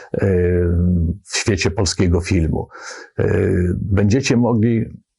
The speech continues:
pracować z reżyserami, którzy aktualnie tworzą filmy, operatorzy,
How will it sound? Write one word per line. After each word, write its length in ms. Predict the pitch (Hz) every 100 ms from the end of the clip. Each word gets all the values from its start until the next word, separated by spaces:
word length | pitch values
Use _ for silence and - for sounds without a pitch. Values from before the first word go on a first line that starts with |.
| - -
pracować 480 | 107 95 117 104
z 80 | 95
reżyserami, 680 | 95 104 - 117 107 107 95
którzy 420 | 95 98 92 95 90
aktualnie 760 | - - 101 98 98 92 90 85 - -
tworzą 380 | - - 101 90
filmy, 600 | - 101 92 90 87 90 - -
operatorzy, 880 | 110 113 101 98 104 98 92 95